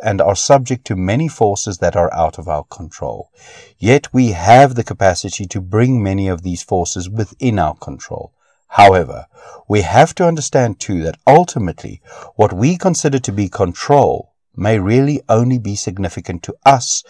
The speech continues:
in our existence on an infinitesimally s-, tiny speck of a world in a vast churning cosmos.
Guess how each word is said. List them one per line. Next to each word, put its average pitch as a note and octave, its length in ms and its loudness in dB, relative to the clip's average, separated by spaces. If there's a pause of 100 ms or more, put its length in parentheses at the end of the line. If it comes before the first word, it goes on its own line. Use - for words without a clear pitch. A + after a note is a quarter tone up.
(280)
in F#2+ 160 -6
our F2 340 2
existence B2 760 -2
on F2+ 120 -2
an F2 140 -4 (100)
infinitesimally C3 1080 -2
s-, - 340 -4
tiny D3+ 420 -2
speck - 400 -2
of F#2+ 100 -2
a F#2+ 80 -2
world F2 480 0 (440)
in C#3 100 4
a C3+ 60 6
vast D#2 440 2
churning D2 440 -6
cosmos. G#2 800 -2